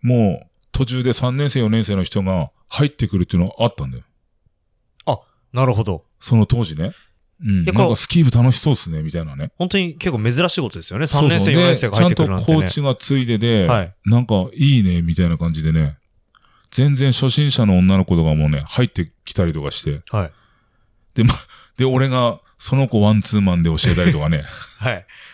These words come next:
Speaker 1: <laughs> ま、あの、大変だったんだけどさ。
Speaker 2: <laughs> いや、
Speaker 1: うん。
Speaker 2: でも今でも本当に。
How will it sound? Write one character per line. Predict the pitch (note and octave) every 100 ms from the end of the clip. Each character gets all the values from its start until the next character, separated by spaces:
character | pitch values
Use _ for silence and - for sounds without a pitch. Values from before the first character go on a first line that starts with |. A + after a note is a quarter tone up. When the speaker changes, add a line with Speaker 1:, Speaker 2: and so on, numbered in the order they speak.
| -
Speaker 1:
<laughs> | - - - F#3
ま、 | B2 - - - - _ _ _
あ | G2+
の、 | G#2+ G2+
大 | A#2+
変 | A#2+
だ | A2+
っ |
た | C3
ん |
だ | G2
け | D#2+
ど | C#2
さ。 | -
Speaker 2:
<laughs> | - D#3 - A4+ A#4+ D4 - E3+ - - A3 - - F#3+ D#3 F#3+ - _ _ G3 F#3+ - B3+ B3+ - - _ _ _ _ _ _ _ _ _ _ _ -
い |
や、 | F3+
Speaker 1:
う |
ん。 | D#3
Speaker 2:
で |
も | A#2
今 | B2+ G#2+
で |
も | F2
本 | F2
当 | F2+
に。 | E2